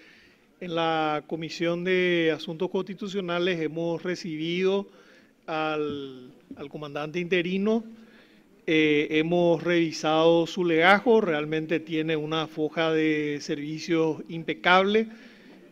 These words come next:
eh, intelectualmente tiene una formación sólida, tiene una extensa experiencia en la institución policial, ha pasado por distintas dependencias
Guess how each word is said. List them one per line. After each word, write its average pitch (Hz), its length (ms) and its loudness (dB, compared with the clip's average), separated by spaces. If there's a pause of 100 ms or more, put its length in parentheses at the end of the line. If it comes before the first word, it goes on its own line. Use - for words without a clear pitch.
eh, 151 340 -2
intelectualmente 165 1200 0
tiene 165 300 -6
una 165 180 -4
formación 160 640 -4
sólida, 208 680 4
tiene 156 800 -2 (420)
una 151 760 0
extensa 185 640 2
experiencia 156 800 0
en 160 80 -2
la 160 60 0
institución 156 560 -6
policial, 170 520 2
ha 165 160 0
pasado 160 600 2
por 156 440 2 (380)
distintas 190 540 2
dependencias 202 840 2